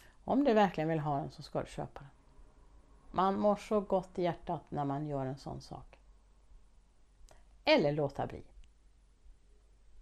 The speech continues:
Mm. Ehm,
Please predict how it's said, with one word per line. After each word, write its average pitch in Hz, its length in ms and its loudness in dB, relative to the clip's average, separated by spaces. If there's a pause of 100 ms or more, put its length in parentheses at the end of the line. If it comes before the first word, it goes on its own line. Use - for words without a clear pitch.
(400)
Mm. 156 340 -2 (1200)
Ehm, 165 460 4